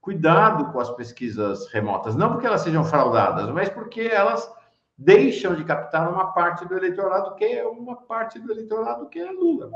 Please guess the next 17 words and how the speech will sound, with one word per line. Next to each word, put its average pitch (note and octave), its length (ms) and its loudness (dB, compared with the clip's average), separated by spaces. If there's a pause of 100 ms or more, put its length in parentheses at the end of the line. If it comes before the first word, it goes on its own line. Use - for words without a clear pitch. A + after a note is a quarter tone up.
né? D3 140 -12
Que D#3+ 100 -8
é - 20 -2
o C#3 60 0
eleitorado E3 440 -2
mais A3 160 -8
pobre. E3 420 4 (420)
Então, G#3 280 -2
é G#3+ 40 0
muito G3 600 -2
significativo. E3 600 -4
Mais A#3 200 2
uma A#3 160 0
vez, - 440 0 (500)
essas A#3 460 2
pesquisas D#3 600 -4
remotas, B2 640 -2